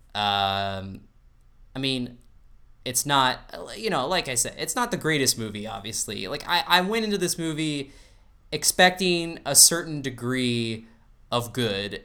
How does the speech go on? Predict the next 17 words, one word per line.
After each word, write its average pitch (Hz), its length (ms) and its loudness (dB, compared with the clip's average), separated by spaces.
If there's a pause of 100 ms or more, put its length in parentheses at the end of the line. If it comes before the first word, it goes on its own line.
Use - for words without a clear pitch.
and 139 160 2
it 135 160 2
delivered 131 720 0
on 123 220 0
that 110 480 0 (300)
pretty 160 240 -2
much 127 220 -2
how 127 280 0
I 113 120 2
expected. 107 640 -4
Like, 143 200 -6
I, 151 180 0
I 160 140 4
wasn't 170 440 -2
expecting 151 520 -6
anything 147 440 -4
more 123 540 -2